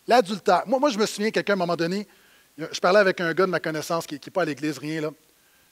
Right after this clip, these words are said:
Puis le gars, il a un problème, gros problème dans sa maison, parce qu'à un moment donné, il était sur Sainte-Catherine, puis il a embarqué une prostituée. Puis quand on pose la question, c'est, « Pourquoi t'as fait ça ? » Il dit, «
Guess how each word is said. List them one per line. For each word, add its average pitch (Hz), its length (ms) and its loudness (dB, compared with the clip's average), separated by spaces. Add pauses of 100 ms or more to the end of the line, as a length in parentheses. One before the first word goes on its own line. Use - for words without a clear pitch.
(120)
Puis 160 120 -12
le 180 100 2
gars, 226 180 8
il 208 80 8
a 190 60 6
un 202 80 4
problème, 185 420 2
gros 180 140 -4
problème 185 340 2
dans 160 80 0
sa 156 160 -4
maison, 151 360 -6
parce 156 180 -6
qu'à - 80 -4
un 180 60 -2
moment 202 180 2
donné, 185 220 2
il 185 100 -6
était 185 160 -4
sur - 140 -10
Sainte-Catherine, 185 520 -4
puis - 100 -8
il - 20 0
a 165 60 2
embarqué 160 240 -2
une 170 60 -8
prostituée. - 560 -12 (1700)
Puis - 140 -20
quand 247 120 8
on 254 60 8
pose 247 240 6
la 214 80 4
question, 226 540 0
c'est, « - 140 -14 (520)
Pourquoi 233 240 2
t'as 190 100 2
fait 170 140 -4
ça ? » 202 220 0
Il 175 40 -2
dit, « 143 140 -18